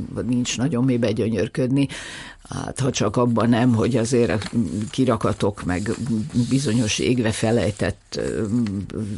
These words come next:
ilyen díszvilágítások azért pislákolnak itt ebbe a, ö, ronda, tényleg kopár és szürke időben, de hát várjuk, várjuk, hát advent van, úgyhogy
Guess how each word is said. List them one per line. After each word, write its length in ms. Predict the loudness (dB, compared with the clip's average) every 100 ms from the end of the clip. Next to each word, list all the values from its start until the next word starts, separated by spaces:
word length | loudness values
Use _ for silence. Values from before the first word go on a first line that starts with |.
| -4 -2
ilyen 340 | 0 0 0 -2 -2 0
díszvilágítások 1080 | 0 0 2 2 0 0 -2 -2 -2 -2 -2
azért 360 | -2 -2 -2 -6 -10
pislákolnak 800 | -6 0 0 0 2 2 2 -2
itt 180 | -4 -2
ebbe 340 | -2 0 -2
a, 120 | -2 -4 -6 -8 -8 -12 -14
ö, 300 | -10 -8 -6 -6 -8 -6 -4
ronda, 500 | 0 0 2 0 -2 -4 -10 -12 -12 -4
tényleg 420 | -2 0 0 -4 -6 -10 -8 -8
kopár 420 | -2 -2 0 0 2
és 120 | 0
szürke 520 | 2 0 2 0 2
időben, 800 | 2 2 4 4 4 4 4 0 -2 -2 0 0
de 140 | 2 2
hát 380 | 2 0 -2 -4 -6 -6 -10 -6
várjuk, 560 | -6 -4 -4 -6 -10 -12
várjuk, 420 | -8 -6 -4 -4 -4
hát 240 | -6 -4
advent 420 | -2 -2 -2 -2
van, 220 | 0 0
úgyhogy 380 | 0 -4 -6 -8